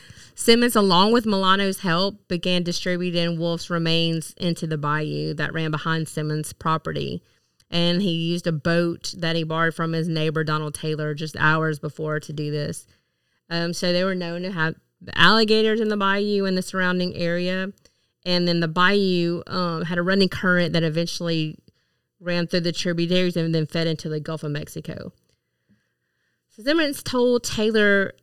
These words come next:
that he needed the boat to go fishing. Lisa, still locked in the box, again untied herself. Simmons returned to the box smoking marijuana, and, uh, he offered some. He let her out of the box and he offered some to her.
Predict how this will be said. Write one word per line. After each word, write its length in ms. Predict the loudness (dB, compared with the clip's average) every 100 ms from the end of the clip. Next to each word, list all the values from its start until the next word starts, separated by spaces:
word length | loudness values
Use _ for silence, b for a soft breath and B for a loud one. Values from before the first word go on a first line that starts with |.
| _ _
that 160 | -6 -4
he 120 | -2
needed 300 | 0 2 4
the 80 | 4
boat 240 | 4 -2
to 100 | -8
go 160 | -10 -10
fishing. 460 | -10 -16 -18 -20 _ _ _ 0
Lisa, 300 | 2 4 2
still 280 | 2 4 6
locked 300 | 6 4 2
in 60 | -2
the 80 |
box, 680 | 0 2 2 0 -8 -16 -18 -20 _ _ _ _ _ _ _ _ -14 -4
again 560 | -2 2 4 6 4
untied 400 | 2 0 0 0
herself. 480 | 0 -4 -8 -10 -12 _ _ _ _ _
Simmons 380 | _ 0 0 2
returned 440 | 0 2 4 4 4
to 140 | 2
the 120 | 2
box 360 | 6 4 4 0
smoking 500 | 0 2 2 0 -2 -2
marijuana, 680 | 0 2 2 2 2 2 0
and, 80 |
uh, 80 | 0
he 260 | -2 0 0
offered 360 | -2 0 -2
some. 300 | 0 0 0 2
He 80 |
let 120 | 0 0
her 60 |
out 60 | 0
of 40 | 0
the 40 |
box 320 | 0 0 0
and 80 | -2
he 60 | 0
offered 280 | -2 -4
some 180 | -10 -10
to 180 | -8 -8
her. 160 | -8